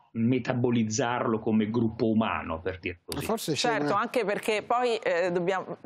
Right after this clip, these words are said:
Speaker 3: comunque della, l'ape regina spesso non ha una posizione univoca, o comunque
Speaker 2: E poi
Speaker 3: non so
Speaker 2: diciamo
Speaker 3: quanta, quant'è l'ape regina, però c'era Polito che voleva intervenire mentre vedevo annuire la professoressa Salmaso.
Speaker 2: No, dicevo,
Speaker 3: Prego.
Speaker 2: Co-, Conte come ape regina non è che mi piace molto, però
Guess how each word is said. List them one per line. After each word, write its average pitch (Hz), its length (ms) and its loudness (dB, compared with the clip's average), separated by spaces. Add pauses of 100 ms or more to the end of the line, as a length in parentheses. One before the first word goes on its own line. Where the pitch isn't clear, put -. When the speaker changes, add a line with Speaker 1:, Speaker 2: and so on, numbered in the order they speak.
(120)
Speaker 3:
comunque 208 420 0
della, 190 420 2
l'ape 208 360 0
regina 208 800 0
spesso 185 500 -4
non 165 160 0
ha 180 80 2
una 170 200 -2
posizione 170 640 -2
univoca, 160 680 0
o 151 40 -6
comunque 160 440 -4
Speaker 2:
E - 20 -2
poi 143 140 2
Speaker 3:
non - 20 0
so 117 140 0
Speaker 2:
diciamo 127 160 0
Speaker 3:
quanta, 165 260 0
quant'è 180 320 -2
l'ape 175 240 0
regina, 185 400 0
però 220 160 -2
c'era 202 300 -2
Polito 240 340 0
che 240 100 2
voleva 208 240 2
intervenire 226 520 0
mentre 190 300 -2
vedevo 190 500 0
annuire 202 720 0
la 175 140 0
professoressa 180 720 -2
Salmaso. 170 640 -2
Speaker 2:
No, 131 180 0
dicevo, 127 280 0
Speaker 3:
Prego. - 180 -2
Speaker 2:
Co-, 131 80 -2
Conte 160 340 0
come 131 240 2
ape 123 160 0
regina 127 440 0
non 131 120 2
è 139 60 0
che 135 100 0
mi 127 80 2
piace 127 320 0
molto, 107 340 -2
però 147 240 0